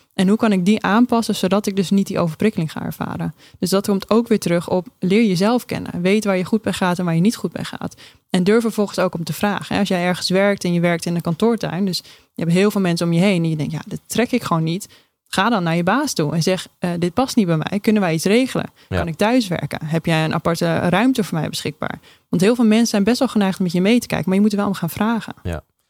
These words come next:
Speaker 2: Dus mensen die, die de emotie of de staat van zijn van overprikkeling herkennen, zijn mensen waarbij prikkels gewoon veel harder binnenkomen.
Speaker 1: Ja.
Speaker 2: En, eh, dus als je zo iemand bent, wees lief voor jezelf. Je bent niet, eh, zwakker dan anderen,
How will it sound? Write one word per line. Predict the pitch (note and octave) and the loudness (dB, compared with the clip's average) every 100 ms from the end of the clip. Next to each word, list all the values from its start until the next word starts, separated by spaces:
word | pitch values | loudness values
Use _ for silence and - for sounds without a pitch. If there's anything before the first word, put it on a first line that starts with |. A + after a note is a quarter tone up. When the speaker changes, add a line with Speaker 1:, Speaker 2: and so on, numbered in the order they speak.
| _ - | _ -8
Speaker 2:
Dus | G2+ | -4
mensen | G#2 G#2+ A#2+ A2+ | 0 0 0 0
die, | A2 F2 | -2 -2
die | A2 D#2+ - | -4 -6 -2
de | G#2 G#2 G#2 G2 | 0 2 0 -2
emotie | G2+ G2+ G#2 G#2 - G2+ | -4 0 0 0 -4 -4
of | F2+ | -4
de | - | -6
staat | - G2+ G2+ | -2 0 0
van | G2 | 0
zijn | G2+ G2 G2 | 2 0 0
van | G2 | -4
overprikkeling | F2 F#2+ F#2+ G#2+ G#2+ G#2 F#2+ | -4 -6 -4 -2 -2 -2 0
herkennen, | F#2 - G#2+ A2 A2+ - _ _ _ _ | -2 0 0 0 -2 -6 _ _ _ _
zijn | A2 | -2
mensen | G#2 G#2+ G#2+ | 0 0 0
waarbij | G#2 G2+ G2 | 2 2 0
prikkels | - G#2+ G#2+ - | 0 -4 -4 -6
gewoon | G2 F#2+ - _ _ F#2 | -4 -4 -8 _ _ -8
veel | G2+ G2+ G2 - | -2 -2 -4 -6
harder | - G2 A2 G#2 F#2 | -2 2 4 2 0
binnenkomen. | A2 A2+ F#2+ F2 F2+ D#3 - _ - | 0 2 0 -2 -2 -6 -10 _ 0
Speaker 1:
Ja. | A3+ - - _ _ _ - | 2 0 -6 _ _ _ -4
Speaker 2:
En, | G2+ F#2+ | 0 0
eh, | G2 F#2+ F#2+ | 0 0 0
dus | F#2 F2+ | -2 -4
als | G2+ | -6
je | |
zo | - | -4
iemand | G#2 G2 | -4 0
bent, | A2 A2 G#2+ - _ _ | 2 2 -2 -10 _ _
wees | - G#2+ A2 | 0 0 0
lief | B2+ | -4
voor | - G#2+ | -4 -4
jezelf. | G2 G#2 A#2+ - | -2 -2 -2 -6
Je | A2 | -6
bent | G2 A2+ A2 | -2 -2 -2
niet, | G#2 - | -6 -2
eh, | A2+ G#2+ G#2+ G#2+ | 0 2 2 2
zwakker | G#2+ A2 A#2 C3 A#2+ G#2+ | 0 0 0 0 0 0
dan | G#2+ G2 | -2 -2
anderen, | G#2 G2 A2 | -2 -2 -4